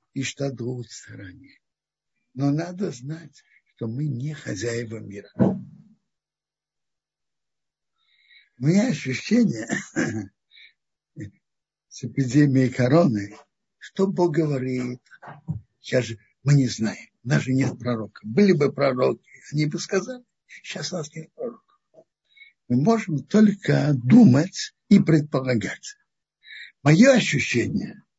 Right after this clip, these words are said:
что одно из того, что Бог хочет нас научить, что человечество очень возгордилось. Мы развили технику,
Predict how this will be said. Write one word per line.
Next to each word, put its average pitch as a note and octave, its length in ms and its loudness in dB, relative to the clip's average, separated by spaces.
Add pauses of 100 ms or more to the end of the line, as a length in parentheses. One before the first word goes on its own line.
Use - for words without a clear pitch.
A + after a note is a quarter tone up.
(880)
что - 240 4
одно D#3+ 240 8
из G3+ 180 4
того, D3 280 6
что C#3+ 200 2
Бог D3+ 260 4
хочет D3 400 0
нас C3 220 2
научить, A#2+ 600 0 (920)
что C#3 240 0
человечество D3 1040 0 (440)
очень E3+ 420 2
возгордилось. A#2+ 1000 0 (2500)
Мы A#3 240 8
развили D#3 500 6
технику, A2 1160 -2